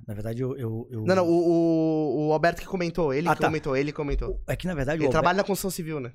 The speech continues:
Speaker 1: Sim, o Alberto sim, o Rodrigo, o Sérgio continua,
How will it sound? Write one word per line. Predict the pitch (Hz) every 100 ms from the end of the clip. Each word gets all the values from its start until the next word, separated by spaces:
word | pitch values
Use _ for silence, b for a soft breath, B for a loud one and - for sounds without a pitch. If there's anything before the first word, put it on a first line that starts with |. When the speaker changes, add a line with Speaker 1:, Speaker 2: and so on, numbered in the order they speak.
| -
Speaker 1:
Sim, | - 135
o | 120
Alberto | 117 139 -
sim, | - 143 202 254
o | 127 117
Rodrigo, | 127 110 147 156 131 120 113
o |
Sérgio | 104 131 127
continua, | 135 120 117 123 196